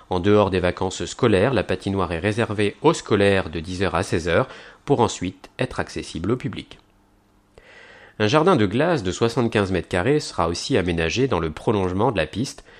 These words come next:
pour que les bambins puissent évoluer à leur rythme et en toute sécurité. Des bobbies en forme d'animaux et sur lesquels ils peuvent prendre appui seront à leur disposition. Un grand moment les attend samedi dix-sept et dimanche dix-huit décembre de treize heures trente à dix-huit heures trente.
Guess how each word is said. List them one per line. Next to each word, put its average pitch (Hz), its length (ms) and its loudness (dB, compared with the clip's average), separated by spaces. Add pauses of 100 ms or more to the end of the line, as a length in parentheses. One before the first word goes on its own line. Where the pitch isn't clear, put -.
(260)
pour - 140 -4
que 208 100 8
les 220 100 6
bambins 120 500 2
puissent - 340 -8
évoluer 98 520 0
à 127 80 0
leur 98 180 0
rythme 80 360 -6 (340)
et 85 60 -4
en 80 80 -4
toute - 180 -6
sécurité. 92 520 -4 (960)
Des 92 120 2
bobbies 101 540 0
en 101 120 2
forme 98 300 2
d'animaux 92 560 2
et 98 80 -4
sur 92 180 -2
lesquels 95 320 2
ils 87 140 -2
peuvent 85 260 -6
prendre 90 300 -2
appui 135 340 -4
seront 156 300 0
à 170 120 0
leur 135 160 4
disposition. 95 680 -4 (720)
Un 87 100 0
grand 92 240 2
moment 92 300 2
les 95 160 0
attend 151 360 -2
samedi 90 360 -4
dix-sept 95 400 -2
et 90 40 -4
dimanche 85 380 -4
dix-huit 120 320 -2
décembre 107 500 2
de 82 120 -4
treize 117 280 -4
heures 113 80 -4
trente 110 300 -2
à 92 40 0
dix-huit 87 360 -8
heures 87 120 -6
trente. - 360 -10